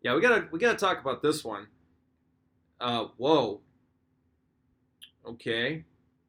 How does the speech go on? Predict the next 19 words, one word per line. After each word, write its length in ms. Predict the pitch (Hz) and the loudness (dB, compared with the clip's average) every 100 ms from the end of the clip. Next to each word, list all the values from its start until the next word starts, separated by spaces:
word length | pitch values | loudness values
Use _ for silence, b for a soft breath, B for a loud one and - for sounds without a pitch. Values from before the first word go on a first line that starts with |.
| _ _ - _ _ | _ _ -20 _ _
Lonzo 440 | - 131 190 202 175 | -6 -2 0 0 -2
Ball, 560 | 127 175 139 127 139 _ _ _ _ _ _ _ _ _ _ | 2 4 4 2 -4 _ _ _ _ _ _ _ _ _ _
uh, 280 | 110 113 117 | -4 -2 -2
suffered 440 | 117 196 202 196 170 | -2 -4 -2 0 0
a 120 | 131 | -2
torn 360 | - 202 208 | -4 -4 -4
meniscus 840 | 180 170 202 - 120 - - - - _ _ _ _ _ _ _ _ _ _ - | -4 -2 -2 -2 -6 -6 -10 -10 -12 _ _ _ _ _ _ _ _ _ _ -10
in 100 | 117 | -6
his 140 | 120 | -4
left 300 | 127 143 143 | -2 -2 -2
knee, 420 | 147 147 156 175 - | -4 -2 -2 -6 -8
uh, 300 | 120 120 120 | -6 -4 -2
expected 460 | 113 - 131 - - | -4 -2 -2 -2 -8
to 100 | 156 | -4
be 220 | 156 156 | -2 -2
ready 280 | 135 147 147 | -2 -2 -4
for 360 | - 143 135 127 | -6 -2 -2 -2
training 340 | 147 151 131 | -4 -4 -6
camp. 320 | - 104 80 | -10 -12 -12